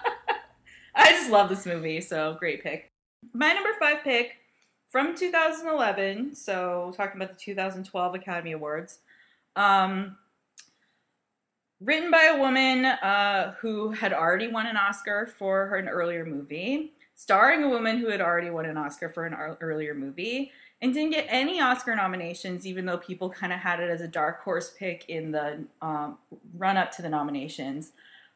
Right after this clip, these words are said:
I think it should have been nominated in basically every o-, of the main car-, categories, and that is Young Adult, written by Diablo Cody, starring Charlize Theron. Uh, it's a movie that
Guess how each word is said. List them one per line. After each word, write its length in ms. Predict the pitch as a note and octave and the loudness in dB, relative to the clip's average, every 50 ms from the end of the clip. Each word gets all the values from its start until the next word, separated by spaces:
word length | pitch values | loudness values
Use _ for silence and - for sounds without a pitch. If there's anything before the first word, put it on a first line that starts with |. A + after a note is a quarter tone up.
| _ | _
I 180 | - A3+ C#4 E4+ | 6 8 8 8
think 180 | - C#4+ A#3 | 6 4 2
it 60 | B3+ B3+ | 2 2
should 120 | - B3 | 2 2
have 60 | A3 | 2
been 80 | G3 F#3+ | 2 4
nominated 400 | F3 E3+ E3+ E3 E3 E3 D#3+ E3 | 4 4 4 2 0 -2 -2 -2
in 80 | D#3+ | -2
basically 400 | D#3+ E3 D#3+ D#3+ - - E3+ E3+ | -2 -2 -2 -4 -4 -6 -4 -2
every 520 | - D#3+ D#3 D#3+ D#3+ D#3 D#3 D#3 D#3+ E3 - | -2 -2 -2 -2 -2 -2 -2 -2 -2 -2 -2
o-, 140 | E3 E3+ - - - | -2 -4 -4 -2 0
of 160 | - E3 D#3 D#3 | 0 0 0 0
the 80 | D#3+ | -2
main 240 | D#3+ D#3+ D#3 E3 E3 | -4 -2 -4 -4 -4
car-, 320 | - - F3 D#3+ E3 E3 - - | -2 0 0 0 -2 -4 -8 -12
categories, 640 | - - E3+ E3 E3+ D#3+ D#3+ D#3 D3+ D#3 D#3 D#3 D#3 | -6 -2 0 0 2 0 0 0 -2 -2 -2 -2 -4
and 140 | E3+ E3+ E3+ | -4 -2 0
that 220 | E3+ E3 - - | 2 2 2 0
is 240 | E3 D#3+ D#3 D#3 - - _ - - - _ | 0 -2 -4 -6 -8 -16 _ -20 -20 -20 _
Young 300 | - E3+ G3 G3 G3+ G#3 | 0 4 6 6 6 4
Adult, 460 | G#3+ G3 F#3+ E3 D3 A#2 B2+ - - - | 2 2 4 4 4 4 2 0 -4 -4
written 380 | F#3+ F#3 F3 E3 - F#3 F#3 | -2 0 0 0 0 0 2
by 180 | F3+ F3 E3+ E3+ | 4 6 6 6
Diablo 460 | E3+ F#3 F3+ E3+ E3 E3 E3 D#3+ D#3+ | 4 4 6 6 6 6 6 2 2
Cody, 720 | - D4 D4 D4 C#4+ C#4 C#4 C#4 C4+ C4+ C4+ C4+ D4+ D4 - - - - | 4 4 4 4 4 4 6 6 6 6 6 6 4 2 0 -4 -10 -16
starring 420 | - - - E3+ D#3 D#3 D#3+ E3 | -6 0 2 2 2 2 0 -2
Charlize 400 | F3 - D#3+ C#3+ C#3+ C#3 D3+ D#3 | -4 -6 -6 -6 -6 -6 -8 -10
Theron. 880 | - - D4+ D#4 D4+ C#4+ C4+ B3+ B3 A#3+ A#3+ A#3 A#3 A3+ A#3 A#3+ A#3+ - - - - - - _ _ _ _ | -6 0 4 6 8 10 10 10 10 8 8 8 6 4 4 2 0 -4 -8 -20 -20 -20 -20 _ _ _ _
Uh, 640 | - G3 G3 F#3+ F#3 F3+ F3+ F3+ F3+ F3+ F3+ F3+ F#3 F#3 - - - _ _ _ _ | 4 6 8 8 10 10 10 10 10 10 8 6 4 2 -2 -8 -18 _ _ _ _
it's 180 | - B3 B3 B3 | 0 0 2 2
a 60 | E4 | 4
movie 320 | C#4+ C4 C#4 C#4 D#4 F4 | 4 4 4 4 4 4
that 360 | F#4 F4+ D4 - - - - | 4 4 4 2 0 -6 -16